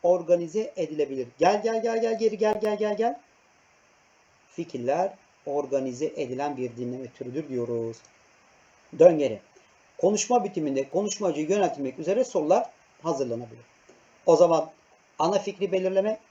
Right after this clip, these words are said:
iki dinlemede karşıma gelecek. Etkili dinlemede ve nerede? Transfer edici dinlemede. Ama transfer edici dinlemede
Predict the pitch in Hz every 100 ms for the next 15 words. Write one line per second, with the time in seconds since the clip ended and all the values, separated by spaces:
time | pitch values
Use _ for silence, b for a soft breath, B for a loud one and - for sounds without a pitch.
0 | - - - 151 135 131 127 104 110 131
1 | 123 104 117 - _ _ _ - 156 -
2 | 147 175 208 202 202 202 226 226 _ _
3 | _ 147 190 - - _ _ _ _ 151
4 | 175 170 220 - 160 135 - 143 - -
5 | 127 113 120 117 113 - - _ _ _
6 | _ _ 196 233 185 - 180 175 220 220
7 | 196 156 151 180 151 165 240